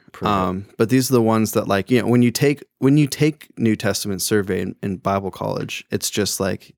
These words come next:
Speaker 2: you go, you grow attached to the books. Um,
Speaker 1: It's true.
Speaker 2: and it's actually, I like the way it's laid out too. So I'm not just using it 'cause it's the only one I have.
Speaker 1: Evan sleeps with it under his pillow.
Speaker 2: I,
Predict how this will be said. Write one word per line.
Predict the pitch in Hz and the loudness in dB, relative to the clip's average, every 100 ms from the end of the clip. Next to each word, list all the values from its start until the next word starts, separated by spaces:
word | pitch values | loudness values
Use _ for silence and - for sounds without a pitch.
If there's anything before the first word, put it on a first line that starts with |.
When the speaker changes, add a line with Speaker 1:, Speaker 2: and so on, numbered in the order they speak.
| - | -2
Speaker 2:
you | 120 | 0
go, | 117 147 151 | 4 2 4
you | 143 | 4
grow | 139 160 | 6 4
attached | 156 160 151 - | 4 0 -2 0
to | |
the | 117 | 0
books. | 120 98 - - - _ - | 2 -2 -4 -10 -12 _ -6
Um, | 107 98 98 | -2 -2 -2
Speaker 1:
It's | 101 | -6
true. | 101 90 - 143 | -6 -8 -4 2
Speaker 2:
and | 208 | 2
it's | 180 | 2
actually, | 117 - | 0 0
I | 98 | 0
like | - | 0
the | - | -4
way | 95 | -10
it's | - | -6
laid | - | -4
out | - - | -4 -4
too. | - - - | -6 -8 -4
So | - 113 - - | -4 -4 -6 -2
I'm | 101 | 0
not | - | 0
just | 135 135 | -2 -2
using | 135 - | -2 -2
it | |
'cause | - | -4
it's | 131 - | -4 -2
the | |
only | - - | -2 -2
one | 104 | -4
I | |
have. | - 95 | -2 -2
Speaker 1:
Evan | 92 90 | 0 0
sleeps | - 107 | -2 -4
with | 82 | -4
it | 85 | -4
under | 85 78 | -4 -4
his | 78 | -6
pillow. | - 76 76 - - - - | -6 -6 -6 -10 -14 -16 -4
Speaker 2:
I, | 120 | -4